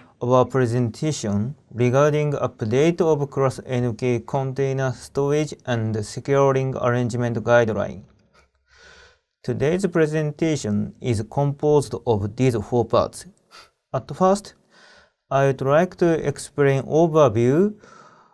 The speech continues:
of our activities regarding safe transportation of marine containers. Second, I would like to explain main amendments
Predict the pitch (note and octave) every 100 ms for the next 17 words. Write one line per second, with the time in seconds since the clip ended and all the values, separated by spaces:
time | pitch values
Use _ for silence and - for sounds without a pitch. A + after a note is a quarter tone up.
0 | _ _ _ _ _ _ C3 A2 A#2+ G#2
1 | B2 C#3 C#3 - C3 - C#3+ C3 B2 B2
2 | A#2+ B2+ - A#2+ B2 C3 C3 C3 B2+ B2
3 | - _ _ _ - - D3 C#3 - -
4 | - C3+ B2+ - D3 C#3 D3+ C#3+ B2+ G#2+
5 | A2 - A#2 G2+ A2+ A#2+ B2+ A#2 - C3
6 | A#2 A2+ E2+ D#2 - - _ _ _ _
7 | _ _ _ _ _ _ - F3+ E3+ D#3+
8 | E3+ - _ - - - _ - C3+ C#3+
9 | C#3 D3+ F#3+ - E3 D3+ D3 - C#3+ C#3
10 | A#2+ A#2 C3+ E3 C3+ C3+ F3 D#3 G#2+ A2+
11 | A2+